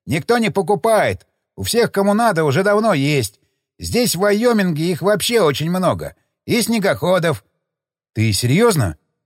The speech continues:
удивился я. "Более чем". "Спасибо. Если доберёмся целыми, возьму. Хоть и неловко. Мне даже заплатить нечем толком".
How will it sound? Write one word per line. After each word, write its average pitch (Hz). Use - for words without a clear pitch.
удивился 87
я. 80
"Более 247
чем". 175
"Спасибо. 160
Если 170
доберёмся 180
целыми, 185
возьму. 156
Хоть 156
и 160
неловко. 160
Мне 170
даже 170
заплатить 151
нечем 104
толком". 90